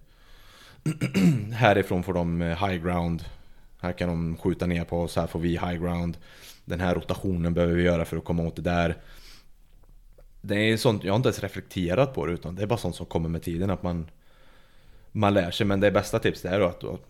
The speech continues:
alltid vara på nya ställen. Aldrig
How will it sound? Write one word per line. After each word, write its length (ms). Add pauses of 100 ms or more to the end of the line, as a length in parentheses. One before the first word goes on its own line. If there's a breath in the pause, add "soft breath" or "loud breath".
(440)
alltid 540 (180)
vara 260
på 200
nya 260
ställen. 400
Aldrig 560